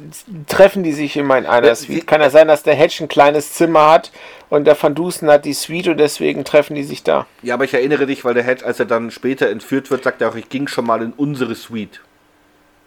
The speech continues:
Speaker 1: Ja,
Speaker 2: Also,
Speaker 1: stimmt.
Speaker 2: deswegen. Na gut, also.
Speaker 1: Hotel
Speaker 2: Ähm,
Speaker 1: Kaiserhof, hab ich
Speaker 2: genau.
Speaker 1: aufgeschrieben. Erstes Luxushotel Berlins, eröffnet achtzehnhundertfünfundsiebzig,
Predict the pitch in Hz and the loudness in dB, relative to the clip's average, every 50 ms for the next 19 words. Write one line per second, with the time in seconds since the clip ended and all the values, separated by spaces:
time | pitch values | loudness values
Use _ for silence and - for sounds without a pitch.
0 | _ _ _ _ - 135 120 107 - - - - - 123 120 113 107 95 - - | _ _ _ _ -2 -2 -2 -2 -4 -12 -16 -12 -6 -4 -2 0 0 -2 -2 -6
1 | - - - - - - - - 87 - - 87 80 - 113 127 110 95 - - | -12 -18 -18 -20 -20 -16 -10 -10 -10 -10 -10 -16 -10 -6 -4 -4 -4 -4 -8 -10
2 | - - 101 90 - - - - - - - - - - 185 185 - 202 220 226 | -6 -6 -6 -6 -6 -12 -16 -20 -20 -20 -20 -10 -4 -2 0 0 2 4 4 4
3 | - 247 196 214 226 220 226 214 175 156 143 131 - - - - - 135 143 165 | 4 4 6 6 6 6 6 6 6 6 4 4 2 -2 -10 -16 -12 -4 0 0
4 | 175 165 160 175 160 - - 160 - - 151 143 135 - 117 113 110 107 - _ | 2 4 4 4 4 2 -2 -10 -8 -4 -4 -4 -4 -4 -6 -8 -8 -10 -12 _
5 | _ _ _ - - - - - - _ - - 160 185 196 - 220 190 - - | _ _ _ -20 -20 -20 -20 -20 -20 _ -2 2 4 4 4 2 0 -6 -4 -4
6 | 208 214 - - - 220 185 - - 185 165 - - 170 175 185 175 - 160 147 | -6 -6 -6 -4 -4 -4 -4 -2 -4 -6 -6 -4 0 0 0 0 0 0 0 0
7 | 139 139 165 208 233 226 - - 135 160 160 165 185 190 - - 208 202 190 - | 0 -2 -4 -6 -8 -8 -8 -4 0 2 4 4 2 2 0 -2 -4 -4 0 2
8 | 160 170 - - - - 185 160 - 185 175 160 160 160 147 139 170 214 214 - | 0 0 0 -2 -6 -6 -6 -4 -4 -4 -4 -4 -2 -4 -4 -2 -4 -6 -6 -6
9 | - - 233 226 208 - - - | -10 -6 -4 -4 -4 -6 -10 -14